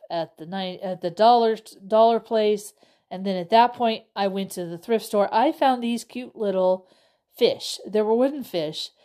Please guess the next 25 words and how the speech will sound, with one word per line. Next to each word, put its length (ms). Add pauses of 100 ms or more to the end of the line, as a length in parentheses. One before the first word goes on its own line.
(200)
that 180
were 320
centerpieces, 1000 (400)
and 260
there 80
were 120
five 360
of 140
them 260
for 240
five 400
dollars, 580
and 140
they 140
actually 380
sat 300
in 100
the 80
center 520 (640)
of 480 (720)
the 220
cool 680 (300)
little, 580
uh, 380 (160)
table. 560